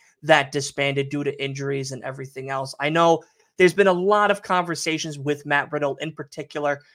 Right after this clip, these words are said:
due to some of his outside of the wrestling world, uh, antics and behavior. You know, there was this big thing about him at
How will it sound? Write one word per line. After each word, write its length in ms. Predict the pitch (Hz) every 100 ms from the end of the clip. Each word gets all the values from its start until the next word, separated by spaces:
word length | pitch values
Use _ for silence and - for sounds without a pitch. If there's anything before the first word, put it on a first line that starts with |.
| _ _ -
due 200 | 190 190
to 200 | 185 180
some 300 | - 165 160
of 100 | 139
his 400 | 151 156 151 143 -
outside 880 | 160 - - - 151 151 143 143 139 - - -
of 180 | 160 160
the 100 | 151
wrestling 600 | 151 147 - 147 139 127
world, 460 | 139 143 139 135 - 135
uh, 300 | 135 127 120 -
antics 560 | 147 143 143 135 - - - -
and 240 | 156 147 139
behavior. 640 | 135 - 143 143 147 147
You 120 | 139
know, 140 | 139 131
there 140 | 135
was 140 | 131
this 120 | 135 131
big 260 | 156 143
thing 420 | - 147 147 143 - - -
about 480 | - 139 139 131 123
him 380 | 151 147 147 139
at 300 | - 139